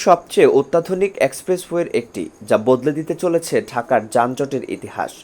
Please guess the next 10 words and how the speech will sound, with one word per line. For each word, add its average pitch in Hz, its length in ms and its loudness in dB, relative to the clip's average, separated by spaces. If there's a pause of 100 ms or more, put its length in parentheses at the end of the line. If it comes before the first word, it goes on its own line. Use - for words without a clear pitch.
এই 180 140 8 (140)
এক্সপ্রেসওয়ে 196 600 4
যেন 180 240 2 (320)
এক 120 240 2
নিঃশব্দ 156 480 -2 (140)
বিপ্লব, 101 340 -2 (200)
যার 113 280 2
দৈর্ঘ্য 120 340 0 (320)
আটচল্লিশ 127 600 0
কিলোমিটার। 98 480 -2